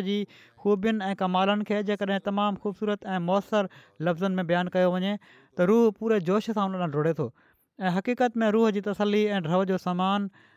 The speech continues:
اها ڳالهه جنهن سان روح جي حقيقي ضرورت پوري ٿئي ٿي، قرآن شريف ئي آهي. ان ئي لاءِ الله تعاليٰ فرمايو آهي ته هدى للمتقين، متقين جي لاءِ هدايت آهي. ۽ ٻئي هنڌ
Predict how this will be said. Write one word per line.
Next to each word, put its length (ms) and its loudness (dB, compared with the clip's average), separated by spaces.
اها 260 2
ڳالهه 320 2
جنهن 160 0
سان 460 0
روح 260 4
جي 120 -2
حقيقي 380 -4
ضرورت 280 0
پوري 240 0
ٿئي 200 -2
ٿي، 100 2
قرآن 280 2
شريف 260 -2
ئي 140 0
آهي. 120 2
ان 160 0
ئي 120 4
لاءِ 160 4
الله 200 2
تعاليٰ 240 2
فرمايو 420 0
آهي 180 0
ته 140 2
هدى 220 0
للمتقين، 840 -2
متقين 440 -2
جي 120 0
لاءِ 140 -2
هدايت 380 -4
آهي. ۽ 180 0
ٻئي 200 2
هنڌ 160 2